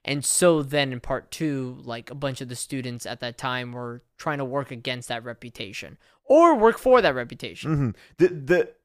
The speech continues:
Speaker 2: the big thing that would make a, uh, the Bad Boys era player scary to an opponent, I, I think this, th-, this is how I'm distinguishing the two in my mind. The thing that would make them scary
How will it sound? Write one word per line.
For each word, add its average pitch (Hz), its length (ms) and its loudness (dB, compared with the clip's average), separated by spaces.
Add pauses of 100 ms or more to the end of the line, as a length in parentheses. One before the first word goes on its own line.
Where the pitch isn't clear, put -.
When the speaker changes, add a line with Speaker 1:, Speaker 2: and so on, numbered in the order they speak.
(160)
Speaker 2:
the 151 140 -2
big 208 220 4
thing 208 240 -6
that 165 180 0
would 143 100 -2
make 123 480 -4 (480)
a, 120 400 0 (840)
uh, 98 460 0 (440)
the 123 400 -4
Bad 120 440 0
Boys 117 280 2 (100)
era 107 240 0
player 104 640 -4 (280)
scary 98 760 -2 (300)
to 135 240 0
an 123 40 0
opponent, 87 520 -6 (100)
I, 139 140 2
I 143 40 0
think 170 160 -2
this, 139 160 -4
th-, 143 240 -8
this 143 120 -4
is 139 80 -8
how 139 180 4
I'm 113 380 0
distinguishing 107 420 -10
the 87 60 -14
two 113 80 -10
in 92 80 -8
my 76 80 -12
mind. 78 220 -12 (340)
The 127 80 -8
thing 170 140 -2
that 170 60 8
would 156 80 4
make 147 200 2
them 143 100 -2
scary 113 680 0